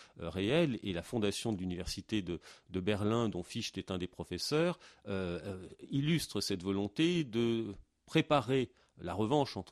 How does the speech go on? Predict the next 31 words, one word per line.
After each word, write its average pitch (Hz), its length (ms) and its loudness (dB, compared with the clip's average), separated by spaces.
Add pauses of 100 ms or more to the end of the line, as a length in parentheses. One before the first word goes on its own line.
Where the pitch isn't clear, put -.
(120)
en 92 80 -8
quelque 95 280 -4
sorte, - 260 -4
sur 101 160 -2
le 92 100 0
plan 87 180 -4
militaire, 113 420 -2
avec 85 160 -6
des 87 100 -8
réformes, 92 500 0 (360)
euh, 98 140 -10
qui - 120 -10
sont 107 160 -4
conduites 95 380 -2
alors, 147 220 4
mais 135 100 6
aussi 131 260 2
sur 127 160 0
le 110 100 4
plan 135 200 2
intellectuel, 123 800 -2 (240)
en 113 140 4
donnant, 139 540 6 (280)
euh, 92 520 2
aux, 92 280 0
aux 92 60 -8
Prussiens 101 440 -2
d'abord 95 420 4
et 107 100 2
aux 101 180 2
Allemands, 98 360 4